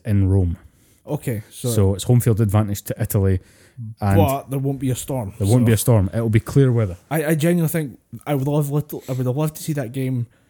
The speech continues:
Speaker 2: delayed and played without those circumstances, but obviously you can't because it's tournament time. Games have to go ahead unless there's an absolute apocalypse level event.
Speaker 1: Yeah.
Speaker 2: Um,
Speaker 1: But even at that, if there was a fucking tsunami,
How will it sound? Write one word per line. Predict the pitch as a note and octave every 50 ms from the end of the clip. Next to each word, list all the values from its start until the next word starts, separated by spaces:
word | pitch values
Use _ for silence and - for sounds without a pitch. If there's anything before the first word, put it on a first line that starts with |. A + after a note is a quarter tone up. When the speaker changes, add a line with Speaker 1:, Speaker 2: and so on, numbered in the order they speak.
| _ _ _ _ _ _ _ _ C3+
Speaker 2:
delayed | B2+ C3 A#2+ B2+ B2 B2+ B2+ A#2 - -
and | A2+ A2+ A2+ G#2
played | - B2 B2 A#2+ A2 G#2
without | A#2 G#2+ - - A#2+ A#2+ A#2 -
those | A#2 A#2 A2
circumstances, | - B2+ B2 - B2 A#2+ A2 C3+ C3+ C3 C3+ B2+ A#2+
but | C3+ A#2 -
obviously | A#2 A2+ - B2 A#2
you | A2+ A2+
can't | - - B2+ B2+ B2 A#2+
because | B2 - - A2+ G2+ G#2+
it's | - - - -
tournament | - - - D3 D3 C#3 C#3 C3 -
time. | C#3 C#3 C3+ B2+ B2+ - _ _ _ _ _ _ _
Games | B2 C3 B2 A2+
have | A#2 -
to | - -
go | B2 A2
ahead | - B2 A#2 A#2 A2 - _
unless | A#2 A#2+ A#2+ A#2 A2 - -
there's | B2 B2 B2+ A2+ A2
an | C3 A#2 - _
absolute | A#2 A#2+ A#2+ A2+ - - - C#3 A#2+ A#2+ A2+ G2+ - _ _ _ _ _ _
apocalypse | - - - D3+ C3 A#2+ - C3 - A2+ - B2+
level | B2+ A#2+ A#2 B2 A#2 A2+
event. | A2 B2 B2 A#2 G#2 -
Speaker 1:
Yeah. | - C#3 G#2+ F#2+ F#2 F2 F2 - _ _
Speaker 2:
Um, | - A2 A2 A2 G#2+
Speaker 1:
But | F#3+
even | G#3 E3+ C3+
at | B2
that, | A#2+ C#3 C3+ G2+
if | F#2+ -
there | G#2
was | G2+ F#2+
a | F#2+
fucking | - C3+ - - B2
tsunami, | - - G2+ F2+ F2+ G#2+ A2+ A2 G2 F#2 F2+ F#2